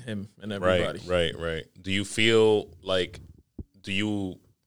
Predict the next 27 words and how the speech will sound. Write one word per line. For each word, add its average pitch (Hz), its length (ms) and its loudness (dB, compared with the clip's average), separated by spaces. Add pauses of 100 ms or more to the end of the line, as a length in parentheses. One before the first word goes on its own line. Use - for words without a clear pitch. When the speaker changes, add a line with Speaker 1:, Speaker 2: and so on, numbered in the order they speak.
(380)
Speaker 2:
well, 127 120 -6
'cause - 240 -6
when 95 160 -6
it 98 80 -4
comes 113 180 -2
to 113 60 -4
conspiracies, 85 800 -4
do 76 80 -14
you 73 100 -10
feel 85 200 -8
like 80 160 -6
it's, 76 200 -8
uh, 69 420 -6 (1600)
it's 87 180 -2
far-fetched 85 720 0
to 82 80 -8
say, 82 240 -2
like, 80 240 -6
certain 80 300 -4
people 78 340 -10
have 80 280 -8
gotten 78 400 -10
murked 80 280 -12
for - 100 -20
saying 80 300 -12
too 80 160 -16
much? 82 420 -16